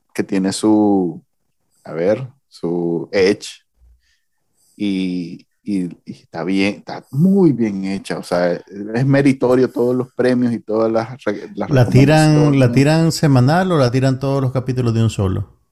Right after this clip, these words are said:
Speaker 1: La tiran semanal, eh, o sea, lo mismo que sentís con ver Shit Show, con ver, no, perdón, Schitt's Creek, perdón, este, con ver,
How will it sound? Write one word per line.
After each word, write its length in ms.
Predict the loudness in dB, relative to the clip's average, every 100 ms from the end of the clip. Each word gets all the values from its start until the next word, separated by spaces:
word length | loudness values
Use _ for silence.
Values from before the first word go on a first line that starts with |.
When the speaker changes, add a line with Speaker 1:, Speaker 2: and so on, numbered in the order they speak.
| -4
Speaker 1:
La 180 | -2 0
tiran 260 | 0 0
semanal, 720 | 0 0 2 2 2 -2 -6 _
eh, 580 | 0 2 4 2 0 -4 -12 _ _ _ _ _ _ _ _ _ _
o 80 | -4
sea, 300 | -2 -4 -6 -20
lo 280 | -6 0 2
mismo 320 | 2 2 2
que 120 | 0 0
sentís 300 | 0 -2 -2
con 200 | 0 2
ver 220 | 0 -2
Shit 300 | -2 -2 -2
Show, 380 | 0 2 2 -2
con 180 | -8
ver, 540 | -2 0 2 2 0 -6 _ _ _ _ _ _ _ _ _ _ _ _ -8
no, 260 | -4 -2
perdón, 220 | 0 -2 0
Schitt's 320 | -2 -2 -2
Creek, 340 | 0 0 0
perdón, 420 | -10 -8 -6 -8 -8
este, 300 | -12 -8 -8
con 220 | -4 0
ver, 580 | 2 4 4 2 -2